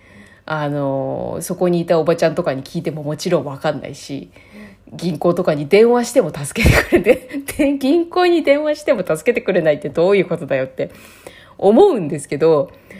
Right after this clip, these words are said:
でも、これが海外なんですよね。でもなんかそういうちっちゃい細々大変だったことみたいなのはいっ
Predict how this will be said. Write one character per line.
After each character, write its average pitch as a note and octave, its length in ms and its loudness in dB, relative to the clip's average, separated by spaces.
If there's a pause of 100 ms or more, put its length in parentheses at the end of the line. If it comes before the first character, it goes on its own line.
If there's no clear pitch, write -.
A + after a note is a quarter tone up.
(280)
で C4 160 4
も、 D#4 520 0 (400)
こ - 160 -10
れ F3+ 100 -6
が F3 120 -4
海 E3+ 320 -6
外 C#3 180 -6
な C3+ 100 -10
ん B2+ 60 -12
で B2+ 100 -12
す B2 140 -16
よ C#3 80 -12
ね。 C#3 340 -16 (800)
で G#3+ 80 -4
も F3+ 120 -2
な F#3+ 100 -2
ん - 20 -10
か E3+ 80 -10
そ C#4+ 300 -4
う D4+ 80 -2
い D4 80 0
う D4 160 -2
ち - 280 -14
っ - 140 -20
ち D4+ 140 -4
ゃ D4+ 60 4
い C4+ 100 0
細 F#3 200 -10
々 G#3+ 460 -2
大 E3 280 -2
変 F#3 180 -2
だ G3 80 -2
っ F#3+ 60 -8
た D3+ 100 -8
こ C#3 100 -10
と C3+ 140 -10
み C3 140 -12
た A#2+ 100 -10
い G#2 80 -10
な - 80 -14
の - 60 -16
は - 80 -10
い - 40 -12
っ C#3 40 -14